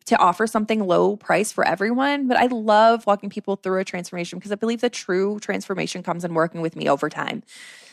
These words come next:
and being in my energy and being in my space, because you can't, it's contagious. My belief in myself will make you fucking believe in yourself. So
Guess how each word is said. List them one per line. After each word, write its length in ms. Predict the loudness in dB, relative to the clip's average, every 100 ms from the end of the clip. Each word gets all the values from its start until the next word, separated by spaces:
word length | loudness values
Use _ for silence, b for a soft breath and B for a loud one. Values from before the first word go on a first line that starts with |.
| B
and 280 | 0 2 2
being 180 | 0 0
in 100 | 0
my 100 | 0
energy 460 | 0 0 -2 -4 -4
and 180 | -4
being 200 | -2 0
in 80 | 0
my 100 | 0
space, 440 | -2 -4 -4 -6 -8
because 320 | -8 -8 -10 b b b b _ _
you 140 | -6 -4
can't, 400 | -2 0 0 0
it's 120 | -6 -4
contagious. 600 | -6 -2 0 0 -4 -12 _ _ -6
My 200 | -2 0
belief 320 | 2 0 -2
in 60 | -2
myself 440 | -2 2 2 2
will 140 | -4 -2
make 220 | -4 -2 -4
you 60 |
fucking 280 | -4 -4 -6
believe 220 | -6 -6
in 80 | -6
yourself. 400 | -8 -2 -2 0
So 260 | 2 2